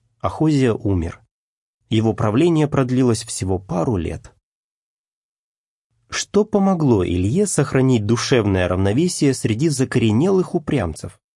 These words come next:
Наверняка всем нам хотелось бы получить ответ на этот вопрос. Случалось ли, что близкий вам человек отказывался прислушаться к здравому смыслу и упрямо шел неверным путем?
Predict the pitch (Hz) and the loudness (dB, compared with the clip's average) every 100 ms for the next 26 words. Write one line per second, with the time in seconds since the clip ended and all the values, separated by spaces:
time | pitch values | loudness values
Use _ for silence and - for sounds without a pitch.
0 | _ _ _ _ _ _ _ _ _ _ | _ _ _ _ _ _ _ _ _ _
1 | _ _ _ _ 98 92 98 98 95 90 | _ _ _ _ -2 0 0 0 -2 -4
2 | - 185 180 160 147 120 135 127 107 101 | -4 -2 0 0 -2 0 0 2 0 -2
3 | - 92 90 92 87 - 104 147 92 87 | -2 -4 -4 -6 -8 -4 -4 -4 -4 -6
4 | 90 - 87 82 - 87 - _ _ _ | -6 -8 -6 -6 -8 -12 -16 _ _ _
5 | _ _ _ _ _ _ _ _ _ - | _ _ _ _ _ _ _ _ _ -10
6 | - 95 - 185 190 147 120 107 - 104 | -2 -2 0 0 0 0 -2 -2 -2 -2
7 | 95 160 156 120 104 95 - 90 90 156 | 0 -2 -2 -2 0 -2 -2 -4 -2 -2
8 | 185 - - 95 - 180 175 123 101 92 | -4 -8 -6 -6 -2 -2 0 0 0 -2
9 | 101 101 104 147 160 - - 95 98 95 | -6 -6 -4 -2 -2 -4 -6 -6 -4 0
10 | 147 107 85 87 - 190 214 90 85 - | 0 0 -2 -4 -2 -2 0 -4 -8 -10
11 | - _ 117 101 104 127 185 185 170 170 | -20 _ 0 0 0 0 2 0 0 0
12 | 156 151 147 135 123 127 147 - 76 | 2 2 2 2 0 -2 -4 -4 -6